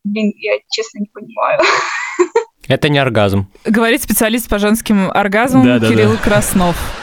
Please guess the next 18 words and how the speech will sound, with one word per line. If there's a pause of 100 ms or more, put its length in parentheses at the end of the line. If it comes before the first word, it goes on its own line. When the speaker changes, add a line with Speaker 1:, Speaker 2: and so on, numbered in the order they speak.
(160)
Speaker 4:
<laughs> (1200)
Speaker 3:
Ну
вот
ты
так
бегло
просто
сказала,
что
у
тебя
было
несколько
парней,
и
со
всеми
были